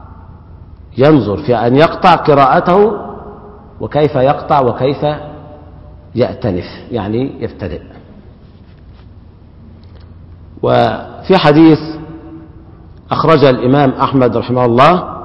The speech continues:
في مسنده عن أم سلمة رضي الله عنها أنها سئلت عن قراءة رسول الله صلى الله عليه وسلم، فقالت: "كان يقطع قراءته آية آية"،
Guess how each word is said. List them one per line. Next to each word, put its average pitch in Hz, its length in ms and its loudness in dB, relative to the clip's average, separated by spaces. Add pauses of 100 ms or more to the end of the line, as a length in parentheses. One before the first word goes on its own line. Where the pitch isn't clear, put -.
(180)
في 139 140 4
مسنده 131 720 2
عن 120 100 0
أم 135 240 2
سلمة 127 480 2
رضي 131 300 4
الله 131 340 4
عنها 156 560 2 (360)
أنها 160 460 2
سئلت 143 560 0
عن 139 120 2
قراءة 156 680 4
رسول 160 380 4
الله 151 480 2
صلى 143 220 0
الله 135 320 4
عليه 127 240 4
وسلم، 107 360 -4 (1040)
فقالت: 143 520 4 (760)
"كان 175 360 6
يقطع 160 800 4
قراءته 151 1000 2 (200)
آية 156 480 2 (320)
آية"، 98 200 -6